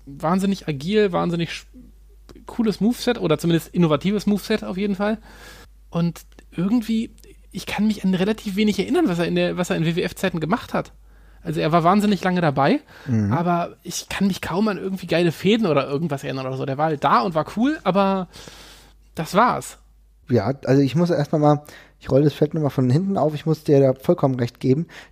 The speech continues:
Speaker 2: dass er im Gegensatz zu einem Act wie Razor Ramon, ja, also Scott Hall, der brauchte den Titel nicht. Oder auch J-, selbst Jake the Snake. Das waren Charaktere, die für sich so viel vereinnahmt haben.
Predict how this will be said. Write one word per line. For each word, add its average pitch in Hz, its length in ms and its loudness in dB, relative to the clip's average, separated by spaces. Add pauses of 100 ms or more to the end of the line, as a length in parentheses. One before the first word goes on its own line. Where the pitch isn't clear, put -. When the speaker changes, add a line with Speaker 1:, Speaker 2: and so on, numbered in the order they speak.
Speaker 2:
dass 143 220 2
er 143 400 0
im 139 380 -4
Gegensatz 131 680 2
zu 196 500 -2 (220)
einem 131 240 2
Act 127 440 -2
wie 151 220 6
Razor 127 480 4
Ramon, 104 540 2 (420)
ja, 127 280 4
also 110 440 2
Scott 117 340 0
Hall, 113 340 4 (920)
der 131 100 4
brauchte 139 420 0
den 117 160 0
Titel - 320 -12
nicht. - 240 -20 (160)
Oder 131 200 4
auch 131 180 0
J-, 139 180 2
selbst 160 320 2
Jake 156 220 4
the 160 80 2
Snake. 131 420 2 (200)
Das - 160 -14
waren 120 240 -2
Charaktere, 147 720 2 (260)
die 147 80 -4
für 135 200 4
sich 139 480 0 (200)
so 208 320 2
viel 170 280 2 (520)
vereinnahmt 127 640 -2
haben. 92 200 -4